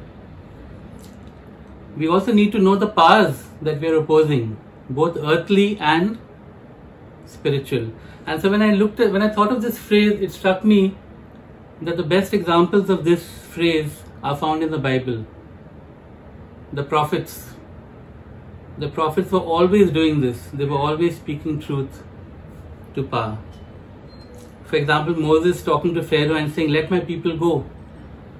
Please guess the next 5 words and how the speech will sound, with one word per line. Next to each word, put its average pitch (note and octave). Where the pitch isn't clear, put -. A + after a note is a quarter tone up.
that F#3
they E3+
may E3
worship C3
me." A2